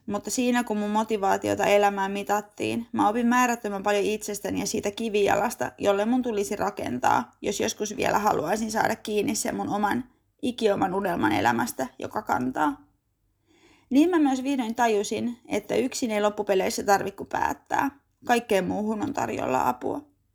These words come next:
Se oli kova paikka myöntää, ettei omat keinot yksin riittäneet pelastamaan mua. Mutta samalla mä tunsin ihan uudella tavalla yhteyden muuhun maailmaan sillä hetkellä,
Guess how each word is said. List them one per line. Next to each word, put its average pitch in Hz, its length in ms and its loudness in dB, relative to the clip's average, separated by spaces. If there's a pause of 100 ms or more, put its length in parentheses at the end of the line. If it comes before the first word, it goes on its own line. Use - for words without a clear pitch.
(640)
Se - 140 -4
oli 208 120 4
kova 269 300 4
paikka 226 300 0
myöntää, 214 720 0
ettei 208 400 -2
omat 220 280 0
keinot 202 340 -4
yksin 214 260 -6
riittäneet 208 540 -4
pelastamaan 208 680 2
mua. 233 260 -2 (500)
Mutta 214 220 -4
samalla 277 360 4
mä 220 100 -4
tunsin 226 320 -4
ihan 226 300 -2
uudella 247 360 0
tavalla 208 320 2
yhteyden 214 540 -2
muuhun 208 300 -2
maailmaan 196 400 0
sillä 220 300 2
hetkellä, 196 560 0